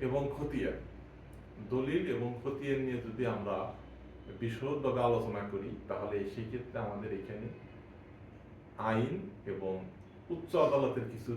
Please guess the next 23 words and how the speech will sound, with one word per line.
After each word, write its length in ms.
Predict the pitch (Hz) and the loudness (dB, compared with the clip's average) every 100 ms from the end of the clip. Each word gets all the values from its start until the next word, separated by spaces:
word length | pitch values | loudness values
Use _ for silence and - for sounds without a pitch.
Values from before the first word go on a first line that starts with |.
| 104 | 0
রায় 320 | 98 95 90 - - 90 | 2 2 0 -4 -10 -6
বা 100 | 92 92 - | -4 -2 -2
পর্যবেক্ষণ 560 | 104 98 - - 107 120 | -2 -2 -6 -8 -4 -4
আছে। 160 | 117 82 - - - - - - 147 | -4 -8 -10 -14 -16 -16 -16 0 4
এইগুলোর 380 | 147 170 165 151 | 6 6 8 8
আলোকেই 380 | 139 139 180 226 - - - 117 | 8 6 2 2 -4 -12 -10 -4
আমরা 180 | 110 110 113 | 2 8 8
আজকে 240 | - 147 196 - - - - - 101 | 6 0 -2 -2 -8 -14 -16 -8 -6
এই 80 | 98 - - - - - - 107 | -6 -8 -14 -16 -16 -14 -12 4
দলিল 240 | 143 156 156 147 | 6 10 10 10
একজনের 400 | 139 147 185 214 - - - - - - | 8 4 4 2 -2 -12 -18 -18 -18 -8
খতিয়ান 400 | 139 143 147 139 139 | -4 0 4 6 6
অন্যের 240 | 135 127 123 | 4 2 2
নামে 180 | 123 180 - - - - - - 110 | 2 2 0 -8 -14 -16 -16 -10 0
রেকর্ড 280 | 113 113 127 127 | 2 4 4 6
হয়ে 160 | 139 143 | 4 4
গেলে, 160 | 156 202 - - | 4 4 2 -2
তাহলে 240 | - 117 120 - | 0 2 2 0
সেক্ষেত্রে 440 | - 123 117 165 180 175 175 | -4 -4 -4 0 0 2 0
এই 80 | 190 | 2
যে 80 | 214 170 | 4 4
রেকর্ডীয় 380 | 165 165 175 180 180 | 4 6 8 8 6
খতিয়ান, 400 | 151 123 - | 0 0 0